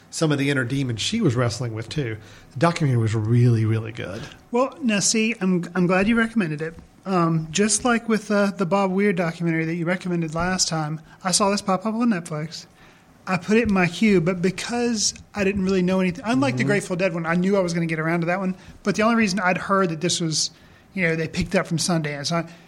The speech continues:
Speaker 2: so I put it on my queue, but I haven't really been dying to see it. But now that I've heard you talk about it, I'm gonna have to watch it.
Speaker 1: I actually think it was a better made documentary than the Bob Weir one.
Speaker 2: Oh, okay.
Speaker 1: The Bob Weir one was interesting just because it was a,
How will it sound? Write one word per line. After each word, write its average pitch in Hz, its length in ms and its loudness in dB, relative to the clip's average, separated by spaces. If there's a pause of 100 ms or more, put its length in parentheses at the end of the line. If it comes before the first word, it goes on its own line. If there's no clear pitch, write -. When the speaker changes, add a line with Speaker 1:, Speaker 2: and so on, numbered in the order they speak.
(220)
Speaker 2:
so - 220 -2
I 214 60 2
put 262 160 0
it 262 60 2
on 220 80 4
my 190 120 2
queue, 214 260 0
but 175 160 2
I 160 100 0
haven't 175 440 0
really 175 220 2
been 170 340 0
dying 170 400 2
to 160 80 -2
see 226 260 -2
it. 240 140 -2 (180)
But 208 160 -2
now 180 400 2
that 220 80 0
I've 233 140 0
heard 226 180 2
you 220 80 2
talk 226 320 0
about 175 280 0
it, 165 120 -4 (400)
I'm 175 80 -4
gonna 160 160 0
have 156 200 -2
to - 120 -10
watch 135 260 -4
it. 202 80 -8 (140)
Speaker 1:
I 165 120 4
actually 160 180 0
think 160 200 2
it 151 60 4
was 127 140 0
a 123 40 -2
better 131 640 -2
made 127 540 0
documentary 120 580 0
than 113 160 -2
the 113 80 -4
Bob 110 320 -2
Weir 147 180 2
one. 110 240 -2
Speaker 2:
Oh, 214 220 0
okay. 269 160 -4
Speaker 1:
The 151 80 2
Bob 143 180 2
Weir 180 160 2
one 160 160 2
was 131 240 -2
interesting 143 540 0
just 120 140 -4
because 127 380 0
it 131 40 0
was 120 180 -2
a, 120 200 -2